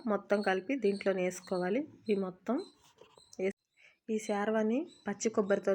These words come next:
చేస్తారు, కానీ ఎండు కొబ్బరితో కూడా చాలా బాగుంటుంది. నేను ఎప్పుడు ఇలాగే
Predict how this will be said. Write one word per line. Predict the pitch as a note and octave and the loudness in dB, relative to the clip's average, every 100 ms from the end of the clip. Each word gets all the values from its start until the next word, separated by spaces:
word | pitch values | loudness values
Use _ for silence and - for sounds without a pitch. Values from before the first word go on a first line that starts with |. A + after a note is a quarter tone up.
| F#3+ | 2
చేస్తారు, | F3+ F3+ F#3 F#3+ D#4 G4 - - | -2 -2 -2 0 0 -2 -10 -8
కానీ | - G#3+ G3+ | 0 2 2
ఎండు | G3+ G3 | 2 2
కొబ్బరితో | G3 F#3+ F#3+ G3 | 2 0 0 0
కూడా | G#3+ - | 0 2
చాలా | F3+ F#3+ F#3+ | 4 4 2
బాగుంటుంది. | F#3 F#3 F#3 F#3+ B3+ F#4+ - - - - | 0 -2 -4 0 0 -2 -6 -18 -18 -6
నేను | F#3+ F#3 | -4 -2
ఎప్పుడు | F3+ G3 | -2 0
ఇలాగే | F#3 F#3 | 2 0